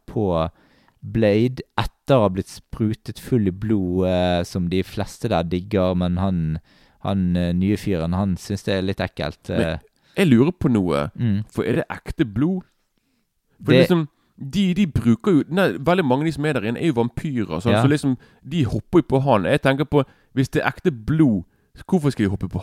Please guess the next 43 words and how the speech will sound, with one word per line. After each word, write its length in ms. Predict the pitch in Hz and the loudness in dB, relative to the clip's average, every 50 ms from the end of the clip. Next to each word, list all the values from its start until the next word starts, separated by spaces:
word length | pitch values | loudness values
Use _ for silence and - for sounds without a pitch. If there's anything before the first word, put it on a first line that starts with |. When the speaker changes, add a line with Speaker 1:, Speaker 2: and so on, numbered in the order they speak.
| - - | -8 -6
Speaker 2:
han? 180 | - 131 95 104 | -4 -4 -2 0
Da 100 | 131 151 | 0 0
er 40 | |
de 60 | 156 160 | 0 0
på 100 | - 151 | -2 -2
en 60 | 147 | -2
måte, 220 | 147 147 - - 156 | -2 -2 -2 0 -2
da 100 | 160 147 | -2 -2
drukner 460 | 117 - - - - _ - 156 151 | -2 -8 -14 -16 -20 _ -8 -4 -4
de 80 | 135 | -4
på 140 | 117 - 113 | -4 -4 -4
en 60 | 113 110 | -4 -2
måte 200 | 117 123 - - 107 | -4 -4 -4 -6 -4
i 120 | 117 117 | -2 -2
det 140 | 110 123 120 | 0 0 -2
de 100 | 113 117 | 2 4
Speaker 1:
Jo, 140 | 127 139 147 | 6 6 6
Speaker 2:
elsker. 340 | 147 147 147 147 95 76 - | 6 4 4 2 0 -2 -4
Speaker 1:
men 100 | 110 127 | -6 -6
poenget 480 | - - - 147 139 143 143 127 117 110 | -8 -2 0 0 2 2 0 0 0 0
er 40 | 113 | 2
det 120 | 117 113 | 2 0
at 140 | 113 - - | 0 -2 -4
han 220 | - 127 123 117 107 | -6 -4 -2 -2 0
har 100 | 104 113 | 0 0
jo 80 | 98 | -2
avslørt 520 | - 92 104 101 92 - - 87 80 - - | -2 -2 -2 -2 -2 -4 -8 -8 -8 -8 -10
de, 160 | 64 - 67 - _ _ _ _ _ _ _ _ _ | -12 -12 -12 -16 _ _ _ _ _ _ _ _ _
sånn 260 | - - 98 92 - - | -8 -6 -6 -6 -6 -6
egentlig, 460 | - 87 90 85 82 - - 73 82 - _ _ _ _ _ _ _ _ _ | -6 -4 -4 -4 -6 -8 -10 -12 -14 -14 _ _ _ _ _ _ _ _ _
hvis 120 | - - | -18 -12
du 60 | - 90 | -10 -6
skjønner. 340 | 82 95 85 80 76 80 - _ _ | -4 -4 -4 -4 -6 -8 -12 _ _
Han 180 | - 95 92 90 | -8 -6 -4 -4
er, 180 | 87 82 82 82 - _ _ _ _ _ | -4 -4 -4 -6 -10 _ _ _ _ _
altså 160 | - 98 113 110 | -4 -4 0 2
det 80 | 123 | 4
er 40 | 120 120 | 4 4
jo 100 | 113 110 | 4 2
en 100 | 104 - - - _ _ _ | 0 -2 -6 -16 _ _ _
konspirasjon 640 | - 127 113 - - 113 101 - - - 117 107 95 92 | -6 -6 -6 -4 -4 -6 -6 -4 -6 -4 -2 -2 -2 -2
i 40 | 87 | 0
verden 480 | 92 92 92 87 80 78 71 73 73 | 0 0 -2 -2 -4 -6 -8 -8 -8